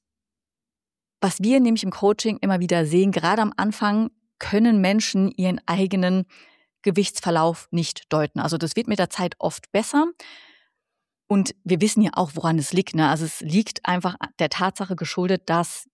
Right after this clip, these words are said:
Menschen, gerade Frauen, wir betreuen ja hauptsächlich Frauen, mit ihrem eigenen Gewicht einfach was sehr Emotionales verbinden. Die können ihr eigenes Gewicht nicht neutral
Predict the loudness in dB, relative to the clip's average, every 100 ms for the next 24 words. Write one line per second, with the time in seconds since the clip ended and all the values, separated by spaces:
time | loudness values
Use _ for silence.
0 | _ _ _ -4 0 0 0 -2 -4 0
1 | 0 -2 -2 0 0 0 -2 -4 -2 -2
2 | -2 -4 -8 -10 -10 -4 -2 0 -2 -10
3 | -20 -20 _ _ _ _ _ _ 0 0
4 | 2 0 0 0 0 2 2 0 0 -2
5 | -2 -4 -4 -4 -6 0 0 0 -2 -2
6 | 0 2 2 0 -6 -12 -6 -2 -2 -2
7 | -6 -8 -4 0 0 -2 -6 _ _ _
8 | -2 0 0 0 0 -4 -6 -6 -6 -2
9 | -2 -2 -2 -4 -4 0 2 2 0